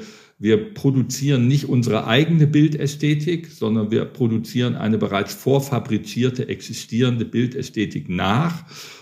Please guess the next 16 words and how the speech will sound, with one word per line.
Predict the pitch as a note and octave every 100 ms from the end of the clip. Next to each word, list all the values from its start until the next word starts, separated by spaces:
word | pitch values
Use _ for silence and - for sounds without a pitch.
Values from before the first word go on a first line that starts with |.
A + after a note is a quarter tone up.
| -
Und, | A#2+ A2+ A2+ -
ähm, | A2+ A2 G#2 - - _ -
unser | A#2+ C#3
Gefühl | A#2 - - C3+ D3+ E3+
für | E3 -
ein | -
perfektes | - G#2 - C#3 - D3 -
oder | G2
gutes | F#2+ A#2+ D3 C3
Foto | - B2 A#2+ B2+ A2 A2+
ist | - - A2
dann | A#2 D3
am | C#3+ G#2+
größten, | G#2+ A2 A#2 - C#3+ -
<laughs> |
wenn | G#2+ G2